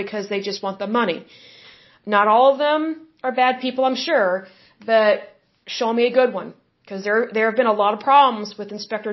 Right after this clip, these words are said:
generals doing their job and doing it well because they like that money, they like the title, and they very much love living in a swamp because they absolutely love Washington, D C. So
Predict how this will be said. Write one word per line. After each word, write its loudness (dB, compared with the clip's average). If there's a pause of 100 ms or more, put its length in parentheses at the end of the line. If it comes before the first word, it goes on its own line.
(120)
generals -4
doing -2
their -4
job 4
and -4
doing -2
it -6
well 2 (100)
because -8
they -4
like -4
that -10
money, -4 (340)
they -6 (100)
like 0
the -8 (100)
title, 4 (400)
and -6
they 0 (240)
very 2 (100)
much -2 (340)
love 2
living 0
in -4
a -6
swamp -6
because -6
they -2
absolutely 0
love -2
Washington, -2
D -10 (120)
C. -10 (240)
So 2